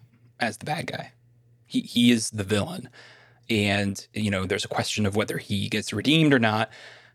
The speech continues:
but he, it's his story. And this movie says, "No, it's not really. He's not, he's not the villain," you know, in a way that it, it, it just reduces the most interesting character in this trilogy.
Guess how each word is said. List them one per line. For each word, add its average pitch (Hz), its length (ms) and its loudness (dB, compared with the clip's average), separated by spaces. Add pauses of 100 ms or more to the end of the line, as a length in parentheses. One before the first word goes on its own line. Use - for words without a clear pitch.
(240)
but 123 180 2
he, - 280 -16
it's 123 220 0
his 139 180 4
story. - 500 -4 (920)
And 107 260 4
this 120 180 2
movie 113 380 4
says, 104 600 0
"No, 101 500 2
it's - 180 -4
not 101 260 0
really. 95 580 -4 (120)
He's 120 220 0
not, 98 280 2 (120)
he's 107 200 -6
not 98 180 -6
the - 60 -14
villain," - 400 -14 (760)
you - 100 -12
know, 135 240 -10 (300)
in 113 100 0
a 107 60 4
way 107 320 6
that 95 300 -4
it, 80 200 -8
it, 98 220 -10
it 104 160 -4
just 104 260 -4
reduces 104 840 -4 (640)
the 120 260 6
most 113 320 4
interesting - 560 -4
character 101 580 0
in 101 280 -2
this 98 160 -4
trilogy. 110 600 -2